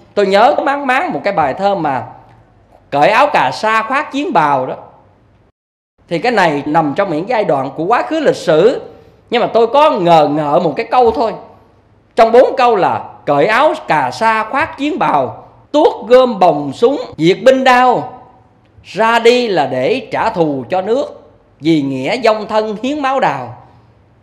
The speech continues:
Trong bốn câu này, câu nào tôi cũng chấp nhận. Phải nói là như vậy. Chỉ có câu thứ ba tôi cảm thấy ngờ ngợ về các ý tưởng của Phật giáo.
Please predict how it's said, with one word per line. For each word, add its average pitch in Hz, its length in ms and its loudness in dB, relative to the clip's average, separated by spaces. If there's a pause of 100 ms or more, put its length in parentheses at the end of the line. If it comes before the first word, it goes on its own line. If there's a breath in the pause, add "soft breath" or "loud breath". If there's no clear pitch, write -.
(480)
Trong 220 160 4
bốn 254 220 6
câu 233 160 2
này, 151 320 -2
câu 269 180 4
nào 175 340 2
tôi 190 60 -4
cũng 196 180 -4
chấp - 180 -4
nhận. 143 240 -4 (1040)
Phải 160 160 0
nói 240 120 4
là 269 60 4
như 160 140 -2
vậy. 135 160 -2 (100)
Chỉ 190 260 4
có 320 360 2
câu 262 520 4 (140)
thứ 294 140 -2
ba 220 360 2 (840)
tôi 247 180 6
cảm 156 200 -2
thấy 302 140 2
ngờ 170 280 4
ngợ 147 400 2
về 151 280 0
các 220 260 -4
ý 269 140 -4
tưởng 151 220 -4
của - 100 -8
Phật 202 200 -12
giáo. 147 320 -6